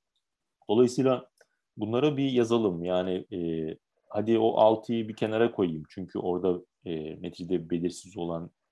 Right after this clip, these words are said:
şirket, özel şirket, botaj meselesi biraz daha farklı. Bir de el konulan T M S F'nin el koyduğu, e, cemaat, e,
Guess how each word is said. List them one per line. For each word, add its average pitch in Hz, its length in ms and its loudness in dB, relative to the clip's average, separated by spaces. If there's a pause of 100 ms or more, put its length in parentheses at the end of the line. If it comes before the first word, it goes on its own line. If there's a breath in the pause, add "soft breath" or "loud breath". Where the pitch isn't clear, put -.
şirket, - 500 -6
özel 82 300 -4
şirket, 82 420 -12
botaj 78 540 -10
meselesi 82 520 -10
biraz 80 240 -6
daha 80 140 -2
farklı. 113 460 -6 (480)
Bir 98 100 0
de 110 60 4
el 113 240 4
konulan 95 600 -4 (160)
T 90 140 -6
M 90 140 -6
S 90 160 -12
F'nin 90 220 -8
el 90 180 -2
koyduğu, 85 540 -4 (680)
e, 78 460 -4
cemaat, 82 580 -6 (420)
e, 85 60 -2